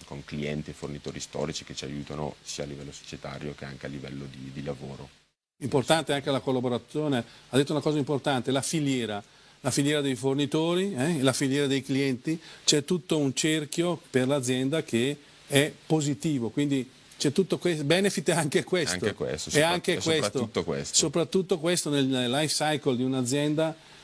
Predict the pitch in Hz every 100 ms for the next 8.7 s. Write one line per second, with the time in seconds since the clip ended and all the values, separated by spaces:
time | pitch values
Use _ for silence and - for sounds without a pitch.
0 | - - 131 160 165 135 151 151 151 165
1 | 156 160 156 139 143 135 147 139 120 117
2 | 120 113 131 123 127 131 - 135 123 113
3 | 107 113 107 - 180 147 135 127 160 165
4 | 147 127 110 107 - - 131 120 143 131
5 | - 180 143 131 123 147 127 127 139 127
6 | 127 156 151 147 156 185 - - - -
7 | - 117 135 127 131 127 131 131 147 135
8 | 135 147 180 147 139 165